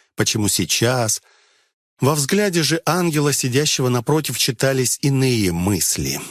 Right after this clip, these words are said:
Алексей был готов поспорить, что одной из них вполне могла быть мысль: «Хорошо, что я, а не ты». «Филатова»,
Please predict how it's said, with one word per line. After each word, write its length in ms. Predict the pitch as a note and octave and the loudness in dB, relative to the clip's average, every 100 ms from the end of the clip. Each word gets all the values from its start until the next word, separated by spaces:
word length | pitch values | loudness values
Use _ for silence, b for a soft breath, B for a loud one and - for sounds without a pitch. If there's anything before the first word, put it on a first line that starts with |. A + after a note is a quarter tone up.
| - _ - | -20 _ 0
Алексей 480 | B2 A#2 - C3 | 0 0 0 0
был 240 | G#2+ B2 A#2 | 2 0 2
готов 480 | A#2+ - B2 - - | -2 0 -2 -2 -2
поспорить, 680 | B2+ - - D3+ B2+ F2 D#2 | -2 -2 -2 0 0 0 -2
что 300 | - A#2 G#2 | -2 0 0
одной 360 | F#2+ C3+ C#3 | 0 0 0
из 180 | F#2+ F2 | 0 0
них 300 | B2 D#3 - | 0 0 -2
вполне 460 | - A2+ G2 A2 D#3 | -4 -2 0 0 0
могла 380 | G#2+ F#2+ A2+ G#2 | 0 0 0 0
быть 280 | A2+ - | -2 -2
мысль: 560 | A2+ C3 C#3+ - E2 C#2+ - _ _ _ _ _ _ | 0 2 2 0 -4 -6 -14 _ _ _ _ _ _
«Хорошо, 460 | - A2+ G#2 - | -2 0 2 0
что 240 | D3 - C3 | -2 0 -2
я, 600 | A2+ G#2+ C#3+ G2 - - _ _ _ _ | 0 0 0 -2 -6 -14 _ _ _ _
а 120 | B2+ G2 | -2 -2
не 220 | F2+ D#3+ _ | -2 -6 _
ты». 340 | A#2+ F2+ - _ _ _ _ _ _ _ _ _ - | -2 -2 -10 _ _ _ _ _ _ _ _ _ -6
«Филатова», 800 | - A#3+ F#3 C#3+ C#3+ C#3 C#3 | -2 0 2 0 0 0 -2